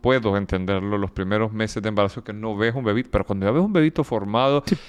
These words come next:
Speaker 1: y lo sacás y sabes que está vivo, no
Speaker 2: Y que
Speaker 1: atenderlo.
Speaker 2: puede vivir.
Speaker 1: Y que puede vivir,
Speaker 2: Ya.
Speaker 1: sí.
Speaker 2: Es que
Speaker 1: Es
Speaker 2: es una
Speaker 1: una
Speaker 2: decisión
Speaker 1: suerte,
Speaker 2: extrema.
Speaker 1: es una decisión, sí.
Speaker 2: Sí, radical. Es una, es algo, y, puta, no sé. Eh,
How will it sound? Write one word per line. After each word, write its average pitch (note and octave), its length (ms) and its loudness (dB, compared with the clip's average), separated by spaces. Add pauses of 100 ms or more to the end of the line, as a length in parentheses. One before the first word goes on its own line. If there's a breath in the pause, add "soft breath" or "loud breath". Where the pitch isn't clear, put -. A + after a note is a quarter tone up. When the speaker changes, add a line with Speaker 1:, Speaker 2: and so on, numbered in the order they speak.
(160 loud breath)
Speaker 1:
y D3 120 2
lo C#3 140 4
sacás D3+ 400 0
y D3 80 0
sabes A2+ 240 2
que D3 100 -4
está C3+ 220 2
vivo, C#3 340 2
no A#2+ 240 -2
Speaker 2:
Y E3 40 2
que - 40 -4
Speaker 1:
atenderlo. E3 440 2
Speaker 2:
puede E3+ 220 6
vivir. D#3 420 6
Speaker 1:
Y A#2+ 80 -4
que G#2+ 120 -4
puede C3 260 4
vivir, A2+ 400 0
Speaker 2:
Ya. C3+ 180 4
Speaker 1:
sí. A2 60 0
Speaker 2:
Es A#2+ 140 0 (200 soft breath)
que A3 80 0
Speaker 1:
Es C3 160 2
Speaker 2:
es - 80 6
una C#3+ 80 10
Speaker 1:
una G3+ 100 10
Speaker 2:
decisión F3+ 360 6
Speaker 1:
suerte, D#3+ 60 6
Speaker 2:
extrema. A#2+ 440 2
Speaker 1:
es A2 80 2
una A2+ 160 2
decisión, F#2+ 600 -4
sí. F2+ 120 -4 (280)
Speaker 2:
Sí, B2+ 300 0
radical. C#3+ 640 4
Es C3 140 6
una, D3 420 6
es D#3+ 260 4
algo, F3 460 6 (180)
y, D#3 220 4 (480)
puta, A#2 420 4
no G3 240 6
sé. C3 240 4 (880 loud breath)
Eh, C#3 380 4